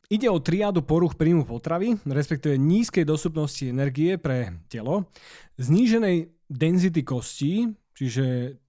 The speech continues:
mm, odvápnenie kostí a menštruačná, respektíve sexuálna dysfunkcia. Dlhodobo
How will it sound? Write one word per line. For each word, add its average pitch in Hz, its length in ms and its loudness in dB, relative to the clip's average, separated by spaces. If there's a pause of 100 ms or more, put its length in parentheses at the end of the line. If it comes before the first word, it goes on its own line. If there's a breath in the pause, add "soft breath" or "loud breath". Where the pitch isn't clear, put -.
(180)
mm, 135 400 -14
odvápnenie 139 720 0
kostí 202 640 0 (480 soft breath)
a 139 320 0 (400)
menštruačná, 180 800 0
respektíve 147 480 0
sexuálna 160 640 0
dysfunkcia. 131 640 0 (640)
Dlhodobo 170 640 0